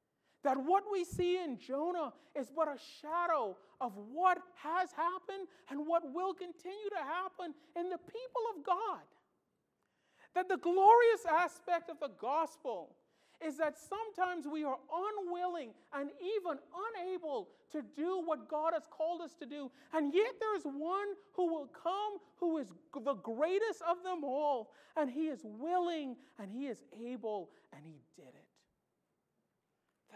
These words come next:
That's the power of the message of Jonah.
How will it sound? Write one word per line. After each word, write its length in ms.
That's 200
the 120
power 400
of 120
the 80
message 560
of 100
Jonah. 440